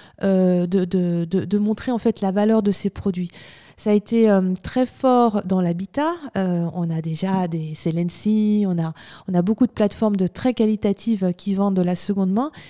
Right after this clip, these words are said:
Et aujourd'hui, c'est vraiment aussi en train de se mettre en place sur l'aspect B two B. Euh, les entreprises, euh, qui veulent également en fait acheter de la seconde main de qualité. Et nous, notre force, c'est que nos produits perdent très peu de valeur. Donc ça, c'est également important de,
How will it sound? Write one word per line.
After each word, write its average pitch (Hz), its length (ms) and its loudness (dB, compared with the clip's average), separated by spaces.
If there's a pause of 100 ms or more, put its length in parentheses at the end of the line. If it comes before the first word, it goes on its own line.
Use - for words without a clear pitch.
(360)
Et 233 100 2
aujourd'hui, 220 420 2
c'est 226 200 0
vraiment 233 320 0
aussi 254 260 -4
en 226 80 0
train 220 160 -4
de 208 60 -4
se - 120 -6
mettre 202 260 -2
en 190 60 0
place 247 360 -2
sur - 100 -4
l'aspect 185 420 -4
B 170 100 -8 (100)
two 196 120 -8
B. 180 100 -4 (640)
Euh, 190 200 2
les 185 180 2
entreprises, 202 640 0 (220)
euh, 190 160 0
qui 208 320 -4
veulent 240 200 2
également 202 560 2
en 196 60 0
fait 214 320 -2
acheter 196 340 -2
de 202 120 2
la 180 340 0
seconde 208 400 0
main 214 200 -2 (260)
de 214 120 2
qualité. 214 540 0 (440)
Et 185 120 0
nous, 208 180 6
notre 240 220 4
force, 269 440 0
c'est 196 180 -6
que - 120 -4
nos 190 140 2
produits 202 400 -4
perdent 220 300 -8
très - 180 -4
peu 240 140 -2
de 190 80 -2
valeur. 180 420 -2
Donc 180 240 -18
ça, 220 220 -6
c'est - 180 -6
également 185 420 -2
important 214 460 -4
de, 185 240 0